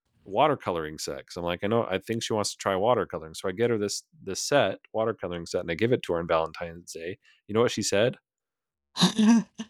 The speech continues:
Speaker 1: She's
Speaker 2: I
Speaker 1: like, "I
Speaker 2: don't
Speaker 1: hate
Speaker 2: know.
Speaker 1: you." <laughs>
Speaker 2: Oh,
Speaker 1: Well, 'cause she's like,
Speaker 2: backfire.
Speaker 1: "We, we said we weren't gonna get each other anything, and you got me something." And that's when I learned, like, when she says, "We're not gonna get each other anything,"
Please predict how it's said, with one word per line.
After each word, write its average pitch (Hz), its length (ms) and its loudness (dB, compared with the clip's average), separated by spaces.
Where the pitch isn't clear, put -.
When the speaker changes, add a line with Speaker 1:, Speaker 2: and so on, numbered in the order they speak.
Speaker 1:
She's - 160 -4
Speaker 2:
I - 0 -
Speaker 1:
like, 247 160 8
"I 220 60 10
Speaker 2:
don't 208 140 10
Speaker 1:
hate 208 180 4
Speaker 2:
know. - 0 -
Speaker 1:
you." 147 220 -4
<laughs> - 100 -10
Speaker 2:
Oh, 294 1300 8
Speaker 1:
Well, 180 220 8
'cause 185 200 6
she's 262 200 6
like, 220 320 10
Speaker 2:
backfire. 202 160 0
Speaker 1:
"We, 156 280 -2
we 151 160 2
said 160 260 4
we 156 120 10
weren't 156 320 6
gonna 147 160 2
get 160 240 4
each 147 180 2
other 104 200 4
anything, 98 400 -4
and 120 100 -4
you 127 60 -4
got 143 240 0
me 104 100 -6
something." 87 400 -12
And 92 200 -12
that's 113 280 2
when 127 100 2
I 117 120 2
learned, 120 480 0
like, 95 200 0
when 95 140 -8
she - 140 -10
says, 101 300 2
"We're 98 100 -4
not 107 180 -2
gonna 98 160 -2
get 123 220 4
each 120 160 0
other 92 160 -2
anything," 87 520 -12